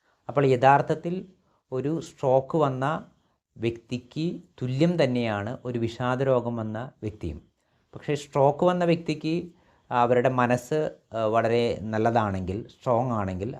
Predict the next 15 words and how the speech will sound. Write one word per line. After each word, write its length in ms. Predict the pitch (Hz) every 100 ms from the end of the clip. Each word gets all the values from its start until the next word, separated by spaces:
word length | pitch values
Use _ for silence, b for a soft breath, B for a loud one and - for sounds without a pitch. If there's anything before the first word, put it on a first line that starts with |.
| -
അവർക്ക് 560 | 113 110 - 113 113 - _
സമൂഹത്തോട് 480 | 113 107 107 117 113
നല്ല 260 | 113 107 113
രീതിയിൽ 520 | 110 104 101 104 113
അവരുടെ 260 | - 107 110
അടുത്ത് 240 | 104 98
വരുന്ന 240 | 139 123 123
ആളുകളോട് 480 | 113 104 101 101 107
ഇടപഴകാൻ 460 | 101 98 92 95
സാധിക്കും. 520 | 95 101 87 80 - - _
പക്ഷേ 520 | _ _ - 131 147
ഡിപ്രഷനോ 600 | 127 131 - - 156 160
വിഷാദരോഗം 680 | 151 151 131 127 135 131 139
വന്ന 180 | 135
വ്യക്തിയാണെങ്കിൽ 720 | 131 127 - 131 123 117 117